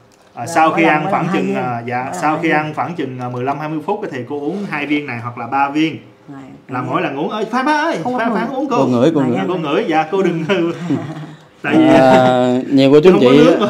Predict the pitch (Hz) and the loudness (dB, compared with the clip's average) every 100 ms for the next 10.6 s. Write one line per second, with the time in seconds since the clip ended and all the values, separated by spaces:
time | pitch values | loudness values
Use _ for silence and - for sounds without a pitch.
0 | - 127 127 147 180 143 127 135 156 151 | 0 0 4 6 6 6 4 6 6 8
1 | 165 135 151 147 135 170 160 151 185 233 | 8 8 6 6 6 6 6 6 4 4
2 | 196 160 156 151 147 160 139 131 127 185 | 2 6 6 8 6 4 2 2 4 4
3 | 196 220 160 180 143 123 123 - 156 160 | 4 4 2 4 2 0 -4 -14 -8 -4
4 | 156 170 135 131 160 190 202 190 170 147 | -2 0 2 6 6 8 8 6 6 4
5 | 135 135 156 156 156 151 151 151 175 143 | 4 4 6 8 6 6 6 6 4 4
6 | 131 - - 113 113 123 147 131 135 156 | 2 -2 -14 -8 0 4 6 4 4 4
7 | 190 143 143 147 143 151 147 135 123 117 | 4 4 4 4 4 4 4 2 2 2
8 | 123 135 147 147 147 147 - - _ - | 4 8 8 8 4 2 -14 -20 _ 2
9 | 139 147 147 147 143 143 143 147 143 123 | 4 6 6 4 6 6 6 4 4 2
10 | 131 160 185 160 143 | 2 0 2 2 2